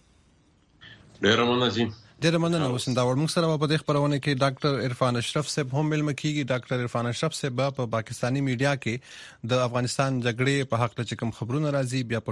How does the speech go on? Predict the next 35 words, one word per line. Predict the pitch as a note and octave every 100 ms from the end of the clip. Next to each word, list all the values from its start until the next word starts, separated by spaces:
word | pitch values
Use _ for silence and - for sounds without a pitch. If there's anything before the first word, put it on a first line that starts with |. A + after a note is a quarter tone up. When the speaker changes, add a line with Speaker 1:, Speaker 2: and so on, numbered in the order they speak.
| G#2
Speaker 2:
ټولنیزو | G#2+ G#2+ A2+ A#2 A2+
رسنیو، | G#2+ A#2+ A#2+ B2+ B2
آه، | A#2 B2 A2 A2
چې | G2+ - G#2+ A2
دغه | A2+ -
خبرونو | G#2+ A#2 A#2 A2
کوم | G#2+
اړخ | A2+ -
وړاندې | A2+ G#2+ G#2+
کیږي، | B2+ A#2+ A#2
په | A2+
دې | D3 - - - -
نظر | C3+ C#3 B2+
چې | C#3+ B2+
هغه | A#2+ A#2 A2+
د |
خپ-، | - A2 G#2 -
خپرونې | A#2+ A#2 B2 A2+
په | A2+ B2
دویمه | D3 C#3
برخه | C3+ C#3
کې | C#3 B2+
زموږ | C3+ -
سره | C3+
وي | C3+ A2
او | B2+ C#3+ - - - B2+
د | C3
خپرونې | - C#3 C#3+ C#3
په | C3+ C3 C3 B2+ - B2
اخره | - D#3+
کې | C3 B2
به | A#2+
زموږ | B2 -
سره | A#2+ A#2
مجیب | A2+ A#2